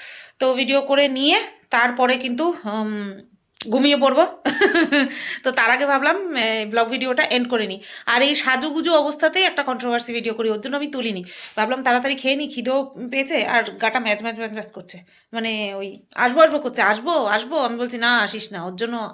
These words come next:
মাঝখানে, মানে বাইরে, দরজার বাইরে আটকে আছে। তো ঠিক আছে, চলো তাহলে আজকের ভিডিওটা এই পর্যন্তই রাখলাম। আগামীকাল আসছি নতুন একটা ভিডিও নিয়ে। আজকের ভিডিওটা কতটুকু কি হয়েছে, I don't know।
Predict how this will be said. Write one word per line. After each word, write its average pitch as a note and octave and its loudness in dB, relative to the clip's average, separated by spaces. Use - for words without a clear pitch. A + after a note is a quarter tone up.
মাঝখানে, G3+ -6
মানে F#3+ -6
বাইরে, G#3 2
দরজার G3+ 0
বাইরে G#3+ 0
আটকে F#3 -4
আছে। E3 -8
তো C4+ -4
ঠিক C#4 -2
আছে, C#4+ 4
চলো D4 6
তাহলে C4 4
আজকের B3+ 2
ভিডিওটা C4+ 2
এই B3 -2
পর্যন্তই C#4 0
রাখলাম। D4 2
আগামীকাল C4 2
আসছি C4+ -2
নতুন B3+ -6
একটা C#4 -2
ভিডিও C#4 -2
নিয়ে। E4+ 0
আজকের C#4 -2
ভিডিওটা B3 -2
কতটুকু C#4+ -6
কি D#4 -2
হয়েছে, D#4 0
I B3 2
don't B3 0
know। E3 -8